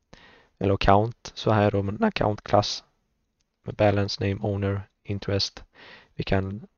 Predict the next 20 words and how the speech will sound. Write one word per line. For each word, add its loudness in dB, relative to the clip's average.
ta -2
ut -4
pengar, 2
lägga -2
till, -2
eh, -2
och -2
hämta -4
ut -8
balansen. 2
Sen -2
har 2
jag -2
en -6
bankklass 2
som -8
bara 2
innehåller -2
en -2
lista. -2